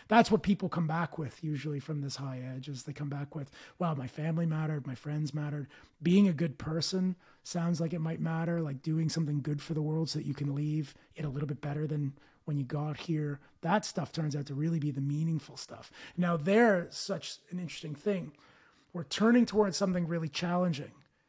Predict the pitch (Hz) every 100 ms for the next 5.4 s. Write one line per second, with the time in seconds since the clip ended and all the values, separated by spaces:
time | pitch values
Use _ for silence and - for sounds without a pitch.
0 | _ _ 196 147 170 147 - 226 262 202
1 | 165 135 - - 180 175 170 180 190 196
2 | 190 - 175 151 180 170 151 160 156 -
3 | - _ _ _ - 170 165 165 156 156
4 | 156 160 175 170 - - 143 151 - 180
5 | 160 - - -